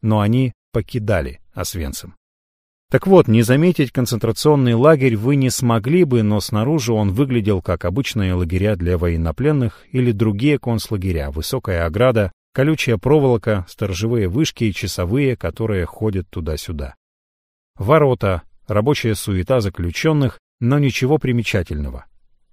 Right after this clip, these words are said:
Я отрапортовал о своём прибытии коменданту, штандартенфюреру Хёссу, приземистому,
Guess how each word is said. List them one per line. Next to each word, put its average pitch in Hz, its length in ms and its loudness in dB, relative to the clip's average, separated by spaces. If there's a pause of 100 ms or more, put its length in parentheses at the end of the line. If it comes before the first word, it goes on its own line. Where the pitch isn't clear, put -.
(160)
Я 131 260 4
отрапортовал 107 680 0
о 98 40 0
своём 90 320 -2
прибытии 95 460 -2
коменданту, 104 760 -2 (280)
штандартенфюреру 110 1000 0
Хёссу, - 500 -4 (460)
приземистому, 127 760 0